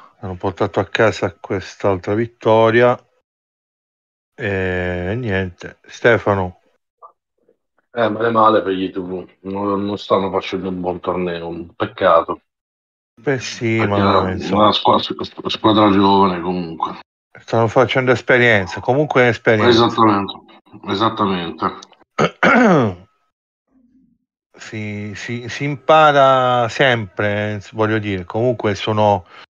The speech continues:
Speaker 1: eh, come si dice, sono insegnamenti per il futuro. Magari il prossimo torneo l'I T V potrà essere una squadra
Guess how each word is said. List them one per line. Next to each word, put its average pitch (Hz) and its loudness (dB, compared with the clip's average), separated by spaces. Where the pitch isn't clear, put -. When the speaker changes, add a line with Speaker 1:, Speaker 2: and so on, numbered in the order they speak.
Speaker 1:
eh, 98 -4
come 107 -6
si 110 -6
dice, 92 -8
sono 107 -6
insegnamenti 127 2
per 110 2
il 101 0
futuro. 98 -4
Magari 110 2
il 101 0
prossimo 117 0
torneo 107 2
l'I 98 -4
T 107 -8
V 101 0
potrà 101 2
essere 104 0
una 104 2
squadra 98 4